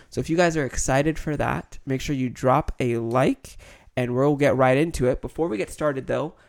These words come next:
just a quick shout out to Bamboo Earth.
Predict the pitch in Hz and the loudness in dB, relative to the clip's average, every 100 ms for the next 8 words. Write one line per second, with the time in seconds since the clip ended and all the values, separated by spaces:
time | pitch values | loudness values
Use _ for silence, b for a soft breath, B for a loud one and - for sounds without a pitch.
0 | b 143 147 - 147 - 143 135 131 131 | b -12 -6 -4 -4 -4 -2 0 2 0
1 | 160 - - 139 135 - - 120 131 170 | -2 -6 2 6 6 4 2 2 2 0
2 | 196 127 135 208 - | 2 2 2 0 -10